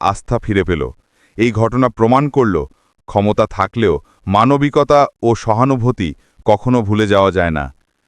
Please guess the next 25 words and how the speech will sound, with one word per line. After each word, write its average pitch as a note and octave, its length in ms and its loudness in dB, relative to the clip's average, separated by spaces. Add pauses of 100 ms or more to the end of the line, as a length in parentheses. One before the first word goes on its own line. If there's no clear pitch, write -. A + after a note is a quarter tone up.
(260)
গল্পটি G2+ 400 0
শুধু G2+ 240 -2
একটি G2+ 340 0
রাজনৈতিক G2 680 -2
কেলেঙ্কারির A2+ 580 0
বর্ণনা F#2+ 460 0
নয়, D2+ 240 -2 (540)
এটি C#3+ 220 2
আমাদের E3 240 4
শেখায় D3 500 0 (300)
যে A2 100 2
মানুষকে A#2 540 2
সম্মান A#2 500 0
করা, A#2+ 300 2 (380)
তাদের G2 220 -2 (100)
কষ্ট G2 360 0
বোঝা G#2 420 0 (300)
এবং A2 340 0
ভুল C3 260 2
স্বীকার C#3 360 0
করে C#3+ 200 0
সংশোধন C#3 600 -2
করাই B2+ 420 2 (440)
আসল F2+ 340 -2
নেতৃত্ব। E2 680 -6